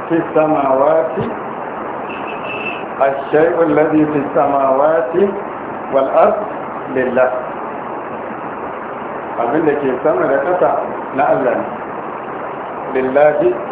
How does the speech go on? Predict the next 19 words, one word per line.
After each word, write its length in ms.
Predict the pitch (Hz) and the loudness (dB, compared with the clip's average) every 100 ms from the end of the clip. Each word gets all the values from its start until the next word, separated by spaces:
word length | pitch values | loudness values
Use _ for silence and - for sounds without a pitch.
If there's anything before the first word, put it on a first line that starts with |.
| - | 0
wato 240 | 127 127 | 2 2
mallakar 600 | 120 120 135 139 139 139 | 2 2 2 2 2 0
Allah 160 | 131 120 | 2 2
ne. 160 | 117 - - - - - - - - | 2 -2 -8 -8 -8 -10 -10 -10 -8
Mulkan 460 | 127 143 151 151 151 156 - - - | -2 0 2 4 2 2 -4 -8 -2
wa 80 | 127 143 | 0 2
khalqan 340 | 147 - 165 131 | 0 2 0 0
wa 120 | 131 | 0
abida. 380 | 131 135 127 113 104 - - - - - - - - - - - - - - | 0 0 -4 -4 -6 -8 -10 -10 -10 -10 -10 -8 -8 -10 -10 -10 -10 -8 0
Mallakar 480 | 123 127 151 160 147 | 2 4 2 2 0
ta 40 | 135 - | 0 0
ce, 100 | 151 160 - - - - | -2 -2 -4 -8 -8 -2
halittar 360 | 135 143 147 147 | 2 2 2 0
ta 120 | - 127 - | 0 -2 -2
ce, 80 | 180 - - | -4 -4 -6
kuma 200 | 147 147 | -2 2
bayin 360 | 147 147 147 131 | 4 4 2 0
ta 120 | 120 | -4
ne. 120 | 107 | -4